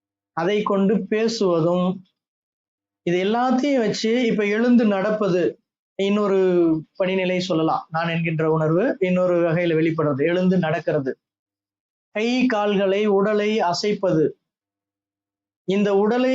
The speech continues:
பயன்படுத்தி, அ, செயல் செய்வது, இது எல்லாமே நான் என்கின்ற உணர்வினுடைய வெளிப்பாடு. இது எல்லா-, இது எல்லாமே அடங்கிடுது. நல்லா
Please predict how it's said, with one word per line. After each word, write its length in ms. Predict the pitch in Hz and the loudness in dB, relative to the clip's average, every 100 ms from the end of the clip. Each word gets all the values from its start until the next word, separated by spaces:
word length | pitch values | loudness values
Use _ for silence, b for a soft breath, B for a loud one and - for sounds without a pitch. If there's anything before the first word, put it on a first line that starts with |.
| 254 | 0
பயன்படுத்தி, 720 | 247 220 220 208 196 185 226 247 254 254 - _ _ _ _ _ _ _ _ - | 0 0 2 2 0 0 0 0 0 -2 -6 _ _ _ _ _ _ _ _ -8
அ, 200 | 143 156 | -2 0
செயல் 420 | 151 220 226 254 | -2 -2 -2 0
செய்வது, 460 | - 214 180 156 120 - _ _ _ _ _ _ _ _ _ _ _ _ _ _ _ _ _ _ | 0 0 0 0 -2 -8 _ _ _ _ _ _ _ _ _ _ _ _ _ _ _ _ _ _
இது 200 | 180 175 | -2 0
எல்லாமே 520 | 175 196 226 220 202 240 | 0 0 -2 -2 -2 -2
நான் 220 | 220 196 | -2 -2
என்கின்ற 400 | 202 180 170 156 202 226 | 0 0 0 0 0 2
உணர்வினுடைய 680 | 185 185 180 165 151 151 180 262 294 - _ _ _ | 0 0 0 0 0 0 0 -2 -4 -8 _ _ _
வெளிப்பாடு. 640 | 156 165 190 196 185 147 - - _ | -4 -2 0 0 0 0 -2 -6 _
இது 240 | - 214 208 | -4 0 0
எல்லா-, 360 | 196 220 262 285 | 0 2 2 2
இது 260 | 208 214 202 | 0 0 0
எல்லாமே 760 | 202 247 285 269 233 202 190 220 294 302 - _ _ _ _ _ _ - | 0 2 0 0 0 0 -2 0 -2 -4 -10 _ _ _ _ _ _ -6
அடங்கிடுது. 500 | 170 190 196 180 151 | -4 0 0 2 2
நல்லா 280 | 165 196 | 0 0